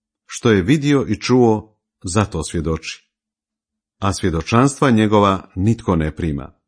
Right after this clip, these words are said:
Tko primi njegovo svjedočanstvo, potvrđuje da je Bog istinit. U istinu, onaj koga Bog posla, Božje riječi govori, jer Bog duha ne daje na mjeru.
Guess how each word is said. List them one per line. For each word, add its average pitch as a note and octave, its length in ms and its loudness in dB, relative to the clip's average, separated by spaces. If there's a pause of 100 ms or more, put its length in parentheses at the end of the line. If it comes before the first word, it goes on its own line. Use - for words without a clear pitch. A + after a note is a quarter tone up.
(1080)
Tko - 220 0
primi F3 360 4
njegovo A2+ 320 4
svjedočanstvo, G#2 1000 0
potvrđuje A#2 640 2
da F2 120 0
je F2+ 60 2
Bog F2 280 0
istinit. F2+ 580 -6 (1000)
U A2+ 120 0
istinu, G2 600 0 (180)
onaj C3+ 320 4
koga A#2+ 280 4
Bog A2 360 2
posla, G2+ 640 0
Božje F2+ 440 0
riječi F2 360 0
govori, E2+ 480 0 (680)
jer G2+ 260 2
Bog A2+ 360 2
duha G#2 600 0
ne F#2 240 0
daje F#2 260 2
na E2+ 140 0
mjeru. E2+ 320 -2